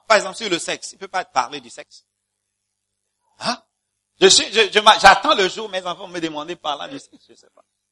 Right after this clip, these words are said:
Je sais pas si vous me demandez, ce serait un peu difficile. Alléluia. Amen.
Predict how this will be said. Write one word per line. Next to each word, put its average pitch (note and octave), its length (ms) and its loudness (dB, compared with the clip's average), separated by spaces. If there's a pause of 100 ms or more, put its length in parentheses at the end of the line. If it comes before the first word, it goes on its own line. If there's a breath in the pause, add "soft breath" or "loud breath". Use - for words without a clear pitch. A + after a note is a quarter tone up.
(220)
Je D3+ 80 0
sais E3+ 180 -8
pas - 200 0
si - 100 -14
vous G3 100 -20 (340 soft breath)
me C3 120 -8
demandez, C#3 460 -4
ce G#3+ 100 -10
serait F#3 220 2
un E3+ 80 -2
peu G3 120 0
difficile. E3 560 -8
Alléluia. D#3+ 540 0 (720)
Amen. D#3 400 4